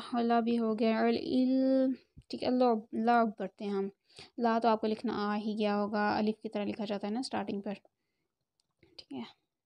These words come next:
ला, ठीक है, इस तरह से। उसके बाद इसको, और ये हमने मिडिल वाली फर्स्ट शेप यूज़ कर ली यहाँ पर इस तरह से, और उसके बाद यहाँ पर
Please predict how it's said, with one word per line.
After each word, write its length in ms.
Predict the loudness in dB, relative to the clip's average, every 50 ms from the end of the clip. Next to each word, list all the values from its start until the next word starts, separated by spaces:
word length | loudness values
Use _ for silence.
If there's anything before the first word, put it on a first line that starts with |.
| _ _
ला, 440 | -10 -8 -6 -4 -2 -2 0 0 0 -2 -4 -6 _ _ _ _ _ _ _ -16
ठीक 180 | -16 -10 -6
है, 160 | -4 -4 -4 -6 -10 _ _ _ _ _ _ _ _ _ _ _ _ _ _ _ _ _ -10
इस 180 | -10 -8 -8
तरह 320 | -6 -6 -4 -4 -2 -2 -2
से। 160 | 0 2 2 2 0
उसके 300 | -2 -8 -10 -6 -2 0
बाद 220 | 0 0 2 0
इसको, 380 | 0 -2 -4 -6 -4 -2 0 0 2 0 0 -2 -4 -10 _ _ _ _ _ _ _ _ _ _ _ _ _ _ _ _ _ _ _ _ _ _ _ _ _ _ _ _ -6
और 200 | -4 -2 -2 -2
ये 240 | -2 -2 0 0 0
हमने 340 | 0 0 0 0 0 0 0 0
मिडिल 280 | 0 0 0 0 0
वाली 220 | 0 0 0 -2 -2
फर्स्ट 380 | -4 _ -4 -4 -4 -4 -6 -8 -10
शेप 340 | -6 -2 0 0 0 0 -2
यूज़ 200 | -4 -4 -4 -4
कर 160 | -4 -2 0
ली 200 | 2 2 2 0 0 -6 _ _ _ _ _ _ _ _ _ _ _ _ _ _ _ _ _ _ _ _ -6
यहाँ 260 | -4 -2 0 0 -2 -2
पर 280 | -2 -2 -2 -2 -4 -6 -12 -18 _ _ _ _ -8 -6
इस 160 | -6 -6 -6 -6
तरह 300 | -6 -4 -2 -2 -2 -2
से, 200 | -2 -2 -2 -2 -4 -6 _ _ _ _ _ _ _ _ _ _ _ _ _ _ _ _ -14
और 340 | -10 -8 -6 -6 -6 -6 -8
उसके 220 | -10 -6 -4 -2
बाद 340 | 0 2 2 2 2 0 -2 -6 -8 -12 -12 -12 _ _ -10
यहाँ 280 | -8 -6 -4 -2 -4 -4
पर 240 | -2 -2 -2 -2 -2